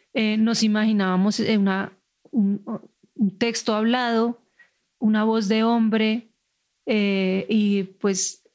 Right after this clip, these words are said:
eh, no podíamos dejar de pensar en la voz de Edson, que es una voz inconfundible <laughs> y que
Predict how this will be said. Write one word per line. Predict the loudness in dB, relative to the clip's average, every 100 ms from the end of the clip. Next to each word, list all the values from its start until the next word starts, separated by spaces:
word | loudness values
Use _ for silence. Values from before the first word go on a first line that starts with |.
| _
eh, | -20 -20 -18 -18 -2
no | 0 0
podíamos | 0 0 0 0 -4 -2
dejar | -2 0 -2
de | -2
pensar | 0 0 0
en | 0
la | 0
voz | 0 0
de | 0 -2
Edson, | -2 -2 0
que | 0 -2 -2
es | -2 -2
una | 0
voz | 0 -2 -4 -8 -14 _ _ _ _ _ _ _ _
inconfundible | -2 0 0 2 2 2 2 0 -2 -8 -16
<laughs> | -20 -6
y | -4 -2
que | 0 0 0 0 0 0 0 0 -2 -6